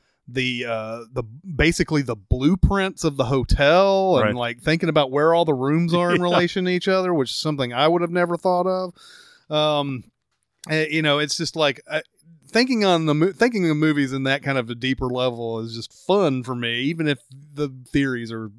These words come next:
Speaker 1: whack
Speaker 2: Yeah.
Speaker 1: or whatever. Um,
Speaker 2: Did you just say whack?
Speaker 1: I did say
Speaker 2: Nice.
Speaker 1: whack.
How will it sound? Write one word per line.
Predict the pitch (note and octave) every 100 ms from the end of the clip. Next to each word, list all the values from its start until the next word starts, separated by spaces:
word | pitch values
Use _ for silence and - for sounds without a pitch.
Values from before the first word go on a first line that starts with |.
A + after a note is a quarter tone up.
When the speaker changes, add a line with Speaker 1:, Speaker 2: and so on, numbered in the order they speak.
| B2
Speaker 1:
whack | B2 G#2 G2 - -
Speaker 2:
Yeah. | A2+ B2+ - -
Speaker 1:
or | B2+
whatever. | A#2 A2+ G#2+ G2+ -
Um, | D#3 D#3 C#3 B2+
Speaker 2:
Did | C3+
you |
just | F#3 -
say |
whack? | E3+ F#2 G#2+ - - -
Speaker 1:
I |
did | A#2 D3
say | -
Speaker 2:
Nice. | A2
Speaker 1:
whack. | F#2+ A2+